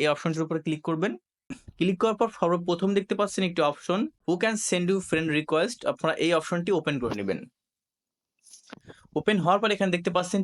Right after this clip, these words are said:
তিনটা অপশন। এখান থেকে ডিফল্ট অবস্থায় কিন্তু এখানে everyone দেওয়া থাকবে। তো আপনারা এখান থেকে everyone-টা চেঞ্জ করে আপনারা, আপনারা friends of friends এটা সিলেক্ট করে দিবেন।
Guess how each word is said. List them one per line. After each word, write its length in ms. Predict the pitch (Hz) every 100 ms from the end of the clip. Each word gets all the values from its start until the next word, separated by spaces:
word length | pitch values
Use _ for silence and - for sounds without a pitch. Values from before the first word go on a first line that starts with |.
| 190
তিনটা 240 | 180 175 143
অপশন। 280 | 151 - 185 - - _ -
এখান 180 | 151 190 190
থেকে 140 | 208 165
ডিফল্ট 300 | 170 - 214 - 156
অবস্থায় 340 | 180 185 214 -
কিন্তু 160 | 190 196
এখানে 180 | 175 190 - 156
everyone 420 | 156 190 180 185 160
দেওয়া 160 | 156 170
থাকবে। 240 | 156 160 226
তো 40 | 170
আপনারা 200 | 156 160 156
এখান 140 | 165 160
থেকে 180 | 170 175 - 147
everyone-টা 440 | 147 165 175 175 -
চেঞ্জ 180 | 170 180 -
করে 120 | 196 160
আপনারা, 220 | - 165 277 - - - - - -
আপনারা 220 | 139 180 -
friends 260 | 190 196 196
of 60 | 220 -
friends 240 | 202 285 - -
এটা 120 | 175 -
সিলেক্ট 220 | 190 -
করে 120 | 170 151
দিবেন। 180 | 151